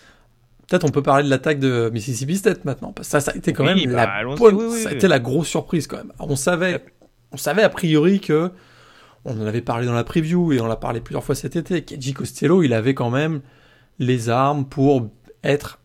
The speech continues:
Speaker 1: un bon quarterback de la, de la, d'une attaque air raid à la sauce Mike Leach. Mais
Speaker 2: Ouais.
Speaker 1: aussitôt, avec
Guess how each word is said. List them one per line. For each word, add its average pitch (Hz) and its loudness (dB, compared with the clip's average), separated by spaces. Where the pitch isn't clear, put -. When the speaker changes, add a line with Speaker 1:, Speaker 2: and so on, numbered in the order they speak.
Speaker 1:
un 123 -2
bon 120 2
quarterback 131 -2
de - -6
la, 131 -4
de 135 -8
la, 110 -2
d'une - -8
attaque 131 -6
air 160 -12
raid 135 -2
à 143 -2
la 117 0
sauce 139 -2
Mike 120 -4
Leach. - -14
Mais 131 0
Speaker 2:
Ouais. 107 -8
Speaker 1:
aussitôt, 233 2
avec 139 2